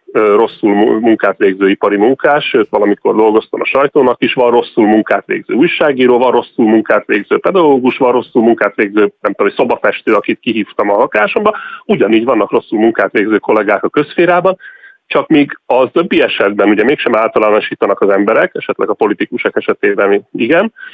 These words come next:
ö, addig a közszféra esetében ez egy ilyen kényelmes pofozó csont, hogy ezt mondjuk, vagy, ö, pofozó labda, hogy ezt mondják rá. Ennek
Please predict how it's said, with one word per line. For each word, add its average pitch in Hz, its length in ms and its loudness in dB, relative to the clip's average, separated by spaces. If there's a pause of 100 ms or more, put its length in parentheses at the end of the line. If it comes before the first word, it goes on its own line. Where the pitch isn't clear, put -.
(260)
ö, 151 360 2 (200)
addig 165 340 -2
a 180 160 2
közszféra 110 440 0
esetében 131 480 0
ez 120 80 0
egy 127 140 -2
ilyen 123 220 0
kényelmes 101 600 0
pofozó 98 440 0
csont, 113 300 0
hogy 101 140 -2
ezt 92 180 0
mondjuk, 98 400 -2
vagy, 104 200 2
ö, 107 180 4
pofozó 104 600 2
labda, 110 360 0
hogy 104 180 0
ezt 98 160 -2
mondják 104 460 0
rá. 151 280 0 (360)
Ennek 143 240 2